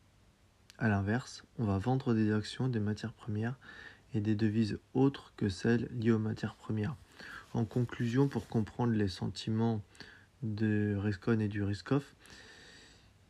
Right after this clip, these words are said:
il va falloir s'adapter à ta stratégie de trading en fonction des conditions de marché. En utilisant ces concepts à ton avantage,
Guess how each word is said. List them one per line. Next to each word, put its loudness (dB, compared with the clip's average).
il 0
va 6
falloir 4
s'adapter 2
à 4
ta -2
stratégie -2
de 0
trading 0
en -2
fonction 0
des 2
conditions -2
de 0
marché. -6
En 0
utilisant 2
ces -4
concepts -2
à -2
ton -4
avantage, -2